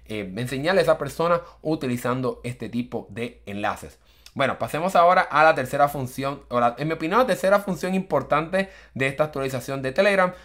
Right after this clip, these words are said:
y esta se enfoca en la parte de las personas que pagan por, eh, Telegram Plus,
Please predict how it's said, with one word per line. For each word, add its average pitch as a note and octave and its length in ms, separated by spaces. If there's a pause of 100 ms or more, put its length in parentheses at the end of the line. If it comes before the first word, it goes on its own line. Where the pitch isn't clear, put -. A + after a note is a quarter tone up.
(100)
y D3 120
esta D#3+ 180
se D#3+ 80
enfoca C#3+ 500
en C#3+ 140
la C3 160
parte C3 340
de B2+ 80
las A#2 120
personas B2 340
que - 160
pagan A2+ 380
por, A#2+ 320 (260)
eh, G#2 340
Telegram A#2+ 500
Plus, G3+ 300